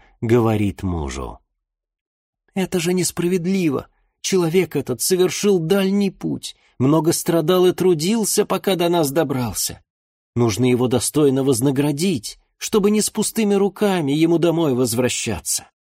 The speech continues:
А Уршанаби уже весло поднял,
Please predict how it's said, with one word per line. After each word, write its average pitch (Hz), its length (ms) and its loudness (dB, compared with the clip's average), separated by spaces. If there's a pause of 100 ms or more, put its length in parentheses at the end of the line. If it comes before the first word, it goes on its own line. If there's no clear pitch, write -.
(840)
А 76 140 -6
Уршанаби 80 680 -4
уже 104 360 0
весло 92 560 -2
поднял, 101 680 -4